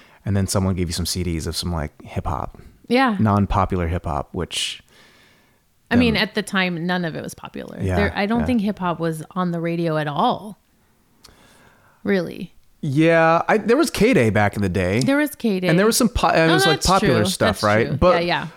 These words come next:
Speaker 1: but, like, De La Soul, you know, there's, because their music was so sample-based, I know they had difficulties putting their music out there
Speaker 2: Mm.
Speaker 1: because there were so
Speaker 2: They
Speaker 1: many
Speaker 2: sampled Chicago.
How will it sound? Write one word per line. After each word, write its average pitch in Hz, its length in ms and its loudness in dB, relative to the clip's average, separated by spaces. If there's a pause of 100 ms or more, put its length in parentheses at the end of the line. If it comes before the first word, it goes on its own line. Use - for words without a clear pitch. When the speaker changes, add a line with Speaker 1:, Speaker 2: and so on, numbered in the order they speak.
(120)
Speaker 1:
but, 165 140 4
like, 160 200 2
De 165 160 4
La 196 140 4
Soul, 139 720 4
you 131 100 2
know, 117 120 4
there's, 110 340 2
because 117 600 -2
their 117 140 2
music 110 360 2
was 92 140 -2
so 104 380 2
sample-based, 101 760 -2
I 104 60 -2
know 104 160 -2
they 98 100 -4
had 95 200 -4
difficulties 90 1000 -8 (680)
putting 120 220 2
their 104 80 2
music 95 300 -2
out 107 200 2
there 95 140 2
Speaker 2:
Mm. - 20 -2
Speaker 1:
because 92 180 -6
there 95 60 -6
were 90 60 -6
so - 220 -2
Speaker 2:
They 247 80 4
Speaker 1:
many 202 120 -2
Speaker 2:
sampled 269 300 0
Chicago. 180 500 -2